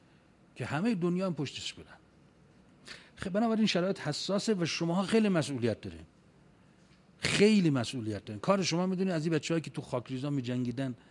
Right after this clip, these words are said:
گاهی واقعاً با دست خالی جلوی تانک می‌جنگیدن، کار شماها سخت‌تره. یعنی کارتون مهمتره. اگه کاراتون درست انجام بدید، خون او بچه‌ها به گردنتون نیست. و الا تمام او خون‌ها بی خود ریخته شده.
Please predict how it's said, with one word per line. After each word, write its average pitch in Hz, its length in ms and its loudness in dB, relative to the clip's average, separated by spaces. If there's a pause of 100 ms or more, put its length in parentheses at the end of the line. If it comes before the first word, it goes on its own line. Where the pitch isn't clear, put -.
(440)
گاهی 131 160 0
واقعاً 123 400 -2
با 131 100 -4
دست 127 320 -6
خالی 123 260 -6
جلوی 120 380 -4
تانک 123 300 -6
می‌جنگیدن، 127 480 -4
کار 151 180 0
شماها 117 300 -2
سخت‌تره. - 460 -10 (580)
یعنی 147 120 2
کارتون 185 280 2
مهمتره. 127 560 2 (840)
اگه 196 180 2
کاراتون 160 440 0
درست 147 300 0
انجام 175 340 0
بدید، 170 240 0
خون 170 240 0
او 165 120 4
بچه‌ها 147 540 -2 (460)
به 120 80 -4
گردنتون 127 560 0
نیست. 104 320 -6 (960)
و 131 60 2
الا 170 240 4
تمام 208 380 2
او 196 140 2
خون‌ها 185 440 2
بی 180 120 4
خود 127 240 4
ریخته 101 220 -6
شده. - 240 -10